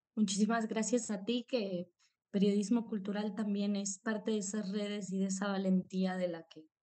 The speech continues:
de la que hablaba y que nos hace falta para leernos más.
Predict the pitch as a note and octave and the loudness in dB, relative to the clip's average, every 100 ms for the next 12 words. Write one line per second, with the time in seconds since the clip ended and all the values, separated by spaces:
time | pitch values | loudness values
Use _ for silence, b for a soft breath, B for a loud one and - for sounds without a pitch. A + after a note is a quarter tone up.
0 | _ F#3+ F#3+ F#3+ F#3+ E3+ E3+ D3 E3+ F3 | _ 6 6 4 0 -4 -4 -4 -6 -2
1 | F#3+ F#3 F#3+ F#3+ F#3+ G3 F#3+ G3+ G3 F3+ | 0 0 -2 -4 -4 -4 -2 -2 -4 -6
2 | E3+ - _ _ _ G3+ G#3 G#3 G#3+ F#3+ | -8 -16 _ _ _ 4 4 6 4 4
3 | F3+ F3 - - | 0 0 -2 -12